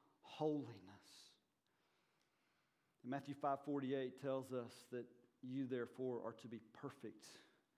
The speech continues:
as your heavenly Father is perfect. None of us, none of us measure up. No, not one. I, I, I need you to hear this.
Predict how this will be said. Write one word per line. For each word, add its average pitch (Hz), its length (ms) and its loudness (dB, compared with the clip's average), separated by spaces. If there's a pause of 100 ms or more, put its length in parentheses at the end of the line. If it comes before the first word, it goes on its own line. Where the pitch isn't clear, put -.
(380)
as 131 100 -6
your 135 120 0
heavenly 135 400 2 (100)
Father 131 460 2 (440)
is 110 120 -12
perfect. - 640 -4 (1300)
None 127 280 0
of 98 180 -6
us, - 140 -18 (1500)
none 127 360 2
of 156 120 4
us 147 120 2 (100)
measure 131 540 2
up. 107 220 0 (380)
No, 135 560 4 (320)
not 123 380 0 (760)
one. 98 320 -10 (1600)
I, 104 60 -2
I, - 520 -16 (680)
I 156 60 0
need 156 180 4
you 135 100 0
to 131 40 4
hear 135 340 2
this. 113 300 -2